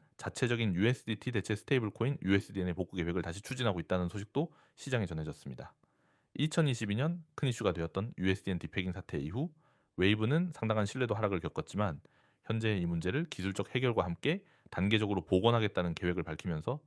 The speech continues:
시장의 관심을 다시 끌고 있는 상황입니다. 그렇다면 향후 전망은 어떨까요?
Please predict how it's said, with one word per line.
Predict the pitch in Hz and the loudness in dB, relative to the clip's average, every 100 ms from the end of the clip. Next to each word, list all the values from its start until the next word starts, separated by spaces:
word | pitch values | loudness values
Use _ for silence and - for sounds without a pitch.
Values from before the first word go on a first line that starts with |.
| _ | _
시장의 | - 113 101 | -8 -2 -2
관심을 | 90 80 90 82 | -2 -4 -4 -4
다시 | 78 - | -6 -6
끌고 | 123 139 | -2 0
있는 | 92 95 175 - _ _ | 0 -2 -4 -8 _ _
상황입니다. | - 90 76 71 - _ _ _ _ - | -6 -4 -4 -10 -14 _ _ _ _ -4
그렇다면 | 117 135 104 123 160 - _ | 0 2 0 0 -6 -14 _
향후 | - 117 101 | 0 2 2
전망은 | 85 90 110 | 2 2 2
어떨까요? | 87 78 - 71 | 0 -2 -6 -8